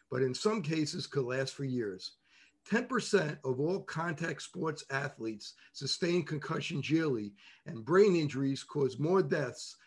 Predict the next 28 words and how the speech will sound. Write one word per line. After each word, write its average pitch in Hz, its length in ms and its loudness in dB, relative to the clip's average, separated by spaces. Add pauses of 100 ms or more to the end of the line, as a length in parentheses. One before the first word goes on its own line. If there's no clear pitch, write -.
(160)
than 131 160 -4
any 175 300 4
other 156 240 2
sports 151 440 -2
injury. 117 380 -4 (540)
Studies 220 400 6
show 143 480 2 (100)
approximately 151 600 -2
seventy 208 420 0
percent 180 400 -2
of 147 120 -2
concussion 156 520 -2
patients 143 560 -4 (500)
have 139 140 0
vision 170 340 4
issues, 131 500 0
including 147 480 0
poor 185 440 2 (100)
eye 160 200 0
coordination, 127 760 -2 (560)
sensitivity 185 680 4
to 160 100 4
light, 139 380 0 (120)
blurred, 165 460 4
and 151 180 0
or 147 200 2
double 135 400 0
vision. 143 400 0